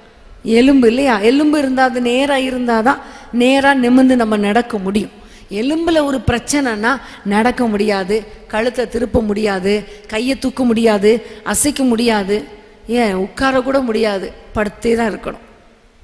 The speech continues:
உட்கார முடியாதுன்னு சொல்லுவாங்க. ஏன் உட்கார முடியாது? ஸ்பைனல்ல, முதுகெலும்புல பிரச்சனை. நடக்க முடியல. ஏன் நடக்க முடியல? கால்ல பிரச்சனை. கழுத்தை அசைக்கவே முடியல, திருப்பவே முடியல. ஏன் பிரச்சனை? கழுத்தெலும்பு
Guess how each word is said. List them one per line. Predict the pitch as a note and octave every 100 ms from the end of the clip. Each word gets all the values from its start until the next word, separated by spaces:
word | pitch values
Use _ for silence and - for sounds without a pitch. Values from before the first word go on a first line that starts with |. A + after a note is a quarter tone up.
| -
உட்கார | - G#3 C4+ B3+
முடியாதுன்னு | B3+ C4 C4+ B3+ C4+
சொல்லுவாங்க. | C4 B3 B3 A#3+
ஏன் | A#3 B3
உட்கார | C4+ B3 B3 B3+
முடியாது? | B3 A#3+ A3+ A#3 - - - -
ஸ்பைனல்ல, | - - G3+ A3 G#3+ G3+ G3
முதுகெலும்புல | G#3+ A3 G#3+ G#3 G#3+ A#3 A3 - -
பிரச்சனை. | - F3+ - E3+ D#3+ D#3
நடக்க | G3+ B3 C#4+
முடியல. | C4+ B3 A#3 A3 F#3 - -
ஏன் | B3 C#4+
நடக்க | D4 C#4 C#4
முடியல? | C4 C4 C4 C#4 - - - - - -
கால்ல | F#3 G3 A3+ A3 -
பிரச்சனை. | F3+ - G3 F3+ F#3 E3 - -
கழுத்தை | - A#3 D4 D4+
அசைக்கவே | G#3 F#3+ C#4 - D#4 E4+ D4+
முடியல, | C4+ B3 -
திருப்பவே | C4+ - E4+ F4 D#4+
முடியல. | D4
ஏன் | A#3 A#3 C#4+
பிரச்சனை? | - C#4+ C#4 C4+ C4+ - - - -
கழுத்தெலும்பு | A#3 C#4 - A#3 A#3 A#3+ D#4